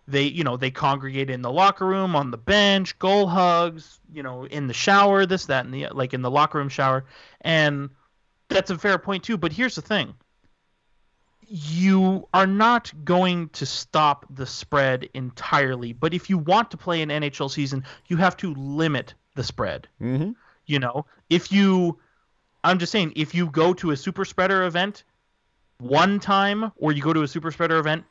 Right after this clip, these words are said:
Speaker 1: ten times, chances are you're less likely to get covid if you only go to one super spreader event. You still have a chance,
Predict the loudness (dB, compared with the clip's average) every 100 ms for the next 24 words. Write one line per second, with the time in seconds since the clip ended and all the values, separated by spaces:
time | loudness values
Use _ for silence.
0 | _ -6 -4 -4 -2 2 2 0 -8 -12
1 | -20 _ _ _ _ _ _ _ _ _
2 | _ _ _ _ _ _ _ _ -2 -2
3 | -2 -4 2 4 4 0 _ _ -14 -4
4 | 0 2 0 0 -2 -2 -4 -2 0 0
5 | 0 -2 -2 -2 0 0 0 -2 0 0
6 | 0 -6 -10 -8 -6 -6 -8 -10 -16 -10
7 | -2 2 4 6 4 2 2 4 2 -2